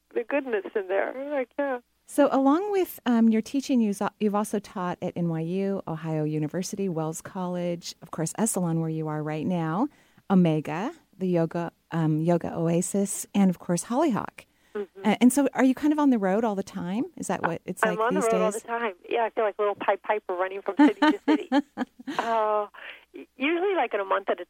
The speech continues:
Speaker 1: time in a particular area. Well, here I've been here five weeks, and then I'll go to, yeah, I go to the East Coast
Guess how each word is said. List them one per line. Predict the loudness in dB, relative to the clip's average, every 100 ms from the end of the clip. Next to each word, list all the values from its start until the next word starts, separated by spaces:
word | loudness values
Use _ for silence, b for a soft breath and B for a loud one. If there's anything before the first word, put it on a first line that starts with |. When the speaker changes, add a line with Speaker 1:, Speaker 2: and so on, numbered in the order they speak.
| -2
Speaker 1:
time | 0 0 -2
in | -6 -6
a |
particular | -8 -8 -2 0 0
area. | 0 0 0
Well, | -2 0
here | 2
I've | 0 0
been | -8
here | -4 -6 0
five | 0 0
weeks, | -4 -4 -4 -6
and | -4 -4
then | -2
I'll | -2
go | 0 -2 -2 -6
to, | -4 -6 -10 _ _ _ b b b b _
yeah, | -2
I | 0
go | -2
to | -2
the | -6
East | -6 -4
Coast | 0 0